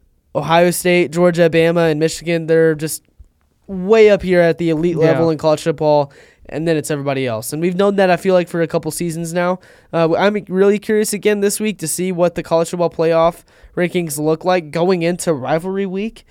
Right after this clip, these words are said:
Speaker 1: um, in a couple weeks. We'll see what happens. I really do think Bama is gonna make a push,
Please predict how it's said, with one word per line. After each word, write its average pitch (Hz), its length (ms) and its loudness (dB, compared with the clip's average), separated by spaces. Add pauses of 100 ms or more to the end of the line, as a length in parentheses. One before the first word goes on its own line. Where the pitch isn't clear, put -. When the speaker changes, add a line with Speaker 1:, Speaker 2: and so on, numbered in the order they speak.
(380)
Speaker 1:
um, 175 260 -2
in 170 80 -4
a 165 60 -2
couple 170 260 -2
weeks. 165 460 -2
We'll 160 160 -6
see 180 220 -4
what 175 120 0
happens. 156 540 0
I 180 140 2
really 185 320 4
do 190 160 0
think 180 200 -4
Bama 175 220 -2
is 156 120 -4
gonna 165 160 -2
make 160 200 -2
a 151 60 -6
push, 151 460 -6